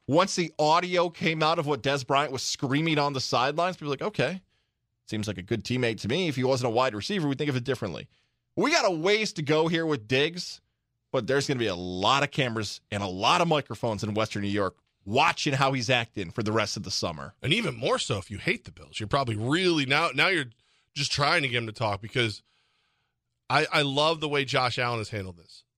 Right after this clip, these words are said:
Speaker 2: Like, it's, it's funny 'cause in the beginning, I was like, Josh is either really, really bad at the, "I'm gonna keep the in-house information in-house," or he knows his guy is ticked off,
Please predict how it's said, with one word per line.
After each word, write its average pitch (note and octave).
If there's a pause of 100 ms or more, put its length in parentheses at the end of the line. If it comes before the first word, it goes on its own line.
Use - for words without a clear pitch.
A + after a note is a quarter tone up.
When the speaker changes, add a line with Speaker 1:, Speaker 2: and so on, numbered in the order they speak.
Speaker 2:
Like, A#2
it's, C3
it's C3+
funny D#3
'cause B2
in C3+
the B2+
beginning, C#3
I B2
was A#2
like, G#2+
Josh D#3+
is F3
either A#2 (920)
really, D#3+
really E3
bad G#2 (260)
at A2+
the, G#2+ (840)
"I'm B2
gonna C3+
keep B2+
the A2+
in-house A#2+
information G#2+
in-house," A2 (540)
or B2 (120)
he G3+
knows C#3 (100)
his C#3+
guy B2
is G#2+
ticked A#2+
off, A#2